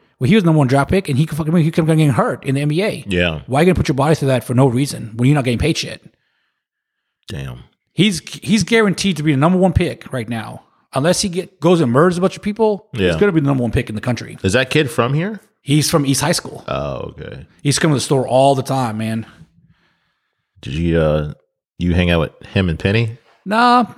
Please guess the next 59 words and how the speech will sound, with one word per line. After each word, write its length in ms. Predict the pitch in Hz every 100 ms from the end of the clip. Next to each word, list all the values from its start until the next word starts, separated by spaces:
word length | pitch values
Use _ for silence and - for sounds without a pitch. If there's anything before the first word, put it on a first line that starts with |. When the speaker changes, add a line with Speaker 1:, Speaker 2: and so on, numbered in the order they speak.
| -
Speaker 1:
Penny 200 | 254 294
stopped 240 | - 220
coming 200 | 214 214
around 240 | 208 185 190
as 100 | 170
much, 420 | 208 208 - - - - -
but, 340 | 147 135 -
um, 420 | 143 135 127 120 - _ _ _ _ _ _ _
uh, 280 | 131 131 127
we 120 | 143
used 100 | 202
to 60 | 196
make, 240 | 175 165
when 220 | 131 147 156
they 60 |
used 120 | 196 -
to 60 |
come, 200 | 165 175
the 60 | 147
basketball 280 | 135 147 180
team 80 | 180
used 80 | 151
to 40 |
come, 220 | - 196
the 80 | 170
East 120 | 160
High 80 | 165
School 140 | 147 147
basketball 260 | 160 196
team. 340 | 180 208 214 190
Speaker 2:
Yeah. 220 | - 80 78
Speaker 1:
We 80 |
used 120 | 175 165
to, 60 |
we 120 | 147
used 100 | 175
to 60 | -
make 200 | 147 147
'em 100 | 139
free, 340 | - 147 143
uh, 220 | 131 120 110 - _ -
free. 180 | 160 135 -
We 120 | 139 156
used 80 |
to 60 | 127
give 100 | 135
'em 60 | 127
free 160 | 143
burgers 440 | 120 110 117 120 113
and 100 | 110
stuff. 400 | 117 110 - _ _ _ _ -
It's 120 | 135
pretty 180 | 185 143
cool. 300 | 131 120 107 _ _ _ _ _ _ -
Speaker 2:
I 100 | 65
got 380 | 62 62 - -
you. 160 | 69 73 _ _
Speaker 1:
But 260 | - 135 120
yeah, 320 | 143 139 127